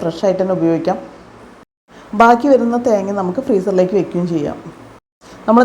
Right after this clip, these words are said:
തേങ്ങ ഫ്രീസറിലേക്ക് വെച്ചതിന് ശേഷം ബാക്കിയുള്ള തേങ്ങയാണ് കേട്ടോ അത്. അപ്പോൾ ഒരല്പം എണ്ണ ഒഴിച്ചിട്ട് അതിലേക്ക് ഈ ഒരു തേങ്ങ ഇട്ട് കൊടുത്തിട്ട് നമുക്കൊന്ന് വറുത്തെടുക്കാം. നമ്മൾ വെജിറ്റേറിയന് വേണ്ടിയിട്ടാണോ വറുത്തെടുക്കുന്നത് അതോ നോൺ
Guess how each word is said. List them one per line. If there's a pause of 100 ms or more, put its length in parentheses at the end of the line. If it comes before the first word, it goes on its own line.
തേങ്ങ
ഫ്രീസറിലേക്ക്
വെച്ചതിന്
ശേഷം
ബാക്കിയുള്ള
തേങ്ങയാണ്
കേട്ടോ
അത്. (300)
അപ്പോൾ
ഒരല്പം
എണ്ണ
ഒഴിച്ചിട്ട് (120)
അതിലേക്ക്
ഈ (120)
ഒരു
തേങ്ങ
ഇട്ട്
കൊടുത്തിട്ട്
നമുക്കൊന്ന്
വറുത്തെടുക്കാം. (360)
നമ്മൾ (200)
വെജിറ്റേറിയന്
വേണ്ടിയിട്ടാണോ
വറുത്തെടുക്കുന്നത്
അതോ
നോൺ